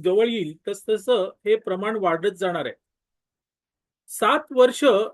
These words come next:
अनवाणी फिरणाऱ्या राजुल पटेल यांनी उभाटा सेने-, सेना सोडण्याचा निर्णय घेतला आणि त्या शिंदे यांच्या शिवसेनेत गेल्या, त्यावेळेस सर्वांना आश्चर्य वाटलं.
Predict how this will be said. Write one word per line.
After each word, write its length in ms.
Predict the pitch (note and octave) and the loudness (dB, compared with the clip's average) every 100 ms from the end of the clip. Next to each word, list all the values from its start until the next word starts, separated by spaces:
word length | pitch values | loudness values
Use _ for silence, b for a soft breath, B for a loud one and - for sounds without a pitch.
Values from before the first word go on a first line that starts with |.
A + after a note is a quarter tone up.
| _ _ _ _ _ _ _ | _ _ _ _ _ _ _
अनवाणी 460 | F3+ G#3 A#3+ C#4+ D4+ B3+ | 0 2 2 2 -2 -4
फिरणाऱ्या 460 | A#3+ B3 B3 F#3+ | -2 0 2 0
राजुल 520 | G#3+ F3+ E3 E3 B3+ | 0 -4 -6 -8 -10
पटेल 480 | B3+ A3 G#3+ A3+ - _ _ _ _ _ _ _ _ | -2 0 4 2 2 _ _ _ _ _ _ _ _
यांनी 340 | D#3 F3+ B3+ C#4+ - | -2 0 2 0 -2
उभाटा 500 | F#3+ F#3 A#3+ C4 C#4 | -2 2 2 2 -2
सेने-, 500 | - G#3 A3 A#3+ B3 - | 0 -2 0 -2 -2 -6
सेना 300 | G#3 G#3+ A#3+ | -4 -4 -4
सोडण्याचा 580 | A#3 G#3+ G3+ A#3 B3 | -2 -2 -2 -4 -4
निर्णय 360 | A#3 G3+ A#3 C4 | -4 -2 0 -2
घेतला 460 | G#3 A3 G3 C3 - _ _ _ _ _ _ - | -2 -4 -4 -8 -12 _ _ _ _ _ _ -10
आणि 340 | G#3 C4+ G3+ _ _ _ _ _ | -6 -6 -10 _ _ _ _ _
त्या 260 | A3 B3 C4+ - _ - | 0 0 -2 -8 _ -14
शिंदे 440 | G3+ F#3+ A#3 C#4 | -8 -6 -4 -2
यांच्या 300 | C4 C4 C4 | -2 -2 -4
शिवसेनेत 520 | B3+ G#3+ A#3+ C4 B3+ A3 | -2 -2 0 0 -4 -4
गेल्या, 320 | A3+ G#3+ C#3 - _ - | -2 -2 -2 -6 _ -4
त्यावेळेस 480 | G#3+ C4 C4+ C#4 | -2 0 0 -2
सर्वांना 440 | - F#3 A3+ B3 B3 | -6 -2 -2 -2 -4
आश्चर्य 360 | G3+ - G3+ | -6 -6 -2
वाटलं. 300 | F#3 D3+ B2 | -2 -2 -8